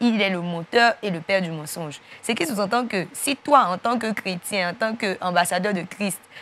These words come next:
tu te mets à mentir, c'est que automatiquement,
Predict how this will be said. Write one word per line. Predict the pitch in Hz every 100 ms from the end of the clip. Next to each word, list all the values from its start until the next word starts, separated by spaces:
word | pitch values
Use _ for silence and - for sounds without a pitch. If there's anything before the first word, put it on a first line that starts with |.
| -
tu | - 233 185
te |
mets | 196 190 233
à | 180
mentir, | 170 160 - 226 180
c'est | - 180
que | 180 175
automatiquement, | 190 180 185 180 180 - 180 202 202